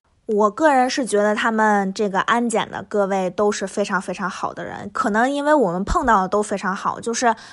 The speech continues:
呃，还怕我们听不懂，说的话特别慢，其实。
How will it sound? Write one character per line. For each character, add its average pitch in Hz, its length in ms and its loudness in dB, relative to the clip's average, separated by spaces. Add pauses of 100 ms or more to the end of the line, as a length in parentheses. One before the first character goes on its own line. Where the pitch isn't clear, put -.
(240)
呃， 214 180 6
还 220 200 2
怕 277 160 8
我 226 100 8
们 202 160 0
听 277 220 -4
不 262 80 0
懂， 196 260 0
说 254 220 2
的 233 100 2
话 240 160 2
特 - 160 -4
别 208 140 2
慢， 180 360 2
其 - 200 -4
实。 - 340 -6